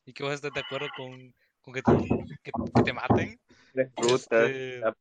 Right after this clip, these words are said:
Speaker 1: que vos busques
Speaker 2: chica.
Speaker 1: que te maten, aunque no va a ser tan
Speaker 2: Good
Speaker 1: pacífico,
Speaker 2: ending,
Speaker 1: ni va a ser tan
Speaker 2: bad
Speaker 1: bueno,
Speaker 2: ending,
Speaker 1: tan, o sea, no tan bueno, sino
Speaker 2: y al
Speaker 1: que
Speaker 2: final se
Speaker 1: no
Speaker 2: nos pide.
Speaker 1: tan, no tan tranquilito, no, no tan, no tan poco turbio co-, como la inyección letal,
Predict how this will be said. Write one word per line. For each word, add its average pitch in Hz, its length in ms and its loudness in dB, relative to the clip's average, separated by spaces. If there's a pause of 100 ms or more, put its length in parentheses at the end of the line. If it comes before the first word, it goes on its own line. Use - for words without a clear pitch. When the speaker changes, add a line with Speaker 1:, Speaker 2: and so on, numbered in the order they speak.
(140)
Speaker 1:
que 139 60 -2
vos 156 200 0
busques 214 280 0
Speaker 2:
chica. - 20 -6
Speaker 1:
que 151 100 -4
te 143 120 -10
maten, 185 640 -8
aunque 131 680 -8 (300)
no 127 120 -12
va 135 60 -4
a 135 40 -8
ser 143 140 -8
tan 131 200 -12 (200)
Speaker 2:
Good 123 200 0
Speaker 1:
pacífico, 127 160 6
Speaker 2:
ending, 139 380 2
Speaker 1:
ni 131 80 -12
va 127 40 -6
a 120 40 -12
ser 127 160 -10
tan 120 280 -10 (180)
Speaker 2:
bad 110 120 2
Speaker 1:
bueno, 113 160 0
Speaker 2:
ending, 127 340 -4
Speaker 1:
tan, 131 140 -18
o 135 60 -14
sea, 95 200 -12
no 104 120 -20
tan 123 120 -18
bueno, 120 160 -20
sino 117 160 -20
Speaker 2:
y 107 80 -4
al 104 80 -4
Speaker 1:
que - 20 -20
Speaker 2:
final 107 380 -4
se 110 100 0
Speaker 1:
no 104 120 -4
Speaker 2:
nos - 40 -14 (120)
pide. 107 280 -4
Speaker 1:
tan, 110 280 -20 (1080)
no 127 100 -8
tan 147 200 -2
tranquilito, 147 760 -4
no, 147 100 -8 (120)
no 139 120 -8
tan, 143 340 -4
no 135 120 -12
tan 143 180 -12
poco 143 260 -10
turbio 165 540 -8 (540)
co-, 131 260 -10 (100)
como 123 240 -10
la 123 80 0
inyección 120 360 -8
letal, 131 440 -8